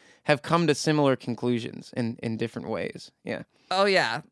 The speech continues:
Speaker 2: It's, it's been so awesome having you on. You're so amazing. What's next for you? What sh-, what do you have coming up? What's, like, on your plans, on the docket? What are you doing next?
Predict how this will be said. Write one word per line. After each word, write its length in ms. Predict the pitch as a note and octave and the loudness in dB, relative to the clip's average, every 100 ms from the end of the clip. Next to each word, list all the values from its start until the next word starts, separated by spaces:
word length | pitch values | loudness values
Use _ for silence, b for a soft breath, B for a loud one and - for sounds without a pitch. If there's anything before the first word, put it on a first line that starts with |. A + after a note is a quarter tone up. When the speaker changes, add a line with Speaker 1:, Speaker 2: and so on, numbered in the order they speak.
| _ | _
Speaker 2:
It's, 280 | B3 B3+ - - | 2 2 0 2
it's 180 | D#4+ F#4+ | 4 6
been 180 | A4 | 2
so 220 | - F4+ F4 | 6 6 8
awesome 440 | C#4+ E4 - F4 | 8 8 6 4
having 300 | C#4+ C#4 C4+ | 6 6 4
you 120 | C4+ | 6
on. 220 | C4+ B3 | 6 6
You're 120 | A#3 B3+ | 4 2
so 220 | C4 C4 | 4 4
amazing. 680 | C4+ C4 C4+ C4 A#3 G#3 - - | 6 4 4 4 2 0 -6 -6
What's 380 | G#3 C4 C4 B3 | 2 4 4 4
next 460 | A#3+ D#4+ - - | 6 6 2 -4
for 200 | - E3+ | 0 4
you? 180 | D3+ C#3 | 4 4
What 200 | C#3 D#3+ | 4 4
sh-, 120 | - | 2
what 180 | E3+ F#3 | 2 2
do 40 | G3+ | 4
you 80 | |
have 200 | G3+ G3+ | 6 4
coming 280 | - A3+ G3+ | 4 2 6
up? 220 | G#3 A3 | 6 6
What's, 200 | F#3+ F3+ | 2 0
like, 160 | G3 F#3+ | 0 4
on 160 | F3+ F3 | 4 6
your 120 | E3+ | 2
plans, 600 | - C4+ B3+ B3 A#3+ A3+ | 4 6 8 6 6 4
on 120 | F#3 | 2
the 80 | E3+ | 4
docket? 680 | G#3 G#3+ A3+ A3+ G#3+ G3+ E3 | 6 6 6 2 2 2 2
What 140 | F3 | -2
are 40 | G3 | 0
you 120 | G3 | 0
doing 280 | F#3+ F#3 F3+ | 0 0 2
next? 460 | F#3 D#3 - - | 4 2 0 -12